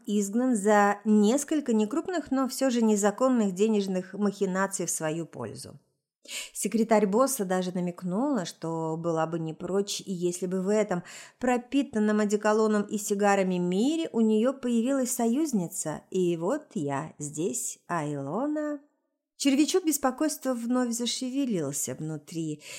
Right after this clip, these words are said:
и я посмотрела на часы, оставалось десять минут до встречи.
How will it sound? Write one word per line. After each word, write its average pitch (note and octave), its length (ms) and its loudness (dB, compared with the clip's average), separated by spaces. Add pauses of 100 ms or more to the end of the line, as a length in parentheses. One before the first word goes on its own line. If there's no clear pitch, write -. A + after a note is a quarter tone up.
(140)
и G3+ 60 -4
я G#3 180 6
посмотрела G#3 640 2
на F#3 120 2
часы, A3+ 640 -2 (300)
оставалось A3+ 680 0
десять G#3 600 0
минут G#3+ 340 0
до G#3 120 -2
встречи. - 680 -10